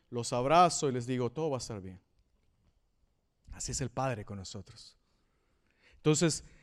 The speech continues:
ve y lleva toda tu ansiedad a Él. Dile a Él cómo te sientes. "Padre, estoy con temor, estoy con miedo, me siento así". Dile.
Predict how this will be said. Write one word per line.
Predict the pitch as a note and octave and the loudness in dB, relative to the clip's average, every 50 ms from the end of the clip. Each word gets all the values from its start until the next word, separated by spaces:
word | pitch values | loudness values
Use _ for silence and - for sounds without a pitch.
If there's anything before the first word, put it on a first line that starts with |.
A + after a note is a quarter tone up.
| _ _ - | _ _ -18
ve | - B2+ A#2+ F3+ A3 A#3+ C4+ - - - - _ _ _ _ _ _ - | -2 4 6 8 8 8 4 0 -4 -18 -20 _ _ _ _ _ _ -6
y | D#3 D#3 | -2 2
lleva | D#3 E3 F3 F3 E3+ E3 | 4 4 6 4 2 0
toda | - - - A3+ A3+ A3+ A3+ A3+ A3+ A3+ A3 G#3+ G#3 - | -2 2 4 6 8 8 8 8 8 6 4 2 0 -2
tu | - F3 | -2 -2
ansiedad | D#3+ D#3 C#3+ - - - C3+ B2+ C3+ C3+ C3 C3+ - - - | -2 -2 -2 -4 -4 -4 -4 -4 -2 -2 -2 -4 -4 -6 -6
a | A#2+ A#2 A#2 | -4 -4 -4
Él. | A2 G#2+ G2+ F#2 F#2 - - - - - _ _ _ _ | -4 -6 -8 -10 -12 -14 -16 -18 -18 -20 _ _ _ _
Dile | - A2+ F#3+ A3+ A3+ A3+ | 2 4 4 4 4 4
a | A#3 B3 | 2 0
Él | B3 A#3 | -2 -2
cómo | - A3+ G#3+ G#3 | -2 -2 -2 -2
te | - G#3 | -4 -2
sientes. | - - - A3+ A3+ A3 G#3 - - - - - - - _ _ _ _ _ _ _ - | -2 -2 -2 -2 -4 -4 -4 -6 -8 -10 -10 -14 -18 -20 _ _ _ _ _ _ _ -8
"Padre, | - G#3+ G3+ F#3+ F#3 D#3 | -4 0 0 2 2 2
estoy | B2+ - - - D#3+ D#3 | 0 -2 -2 -2 -2 0
con | D#3+ - D#3+ C3+ B2 | 0 0 0 -2 -2
temor, | - A2 G#2 A#2 C#3+ E3+ F#3 G3 F#3 D#3+ | -2 -4 -2 0 0 0 0 -2 -4 -6
estoy | C3+ - - B2+ B2 | -4 -2 -2 -2 -2
con | B2+ B2 A#2 B2 C#3+ | -2 -4 -4 -4 -4
miedo, | E3 F3+ F#3 F#3 F#3 F#3 | -4 -2 -2 -2 -2 -2
me | E3 C#3+ C3 | -4 -4 -6
siento | - C#3 C3 B2 B2 A#2+ | -6 -6 -6 -4 -2 -2
así". | A#2+ - - F#3+ F#3+ F#3+ | -2 -2 -2 -2 -2 -4
Dile. | F3+ F3+ E3+ D#3+ D#3+ B3 C4+ C#4 B3+ G3+ D3+ B2 A2+ G#2+ A#2 | -6 -10 -6 -2 0 0 2 2 0 0 -2 -2 -4 -8 -12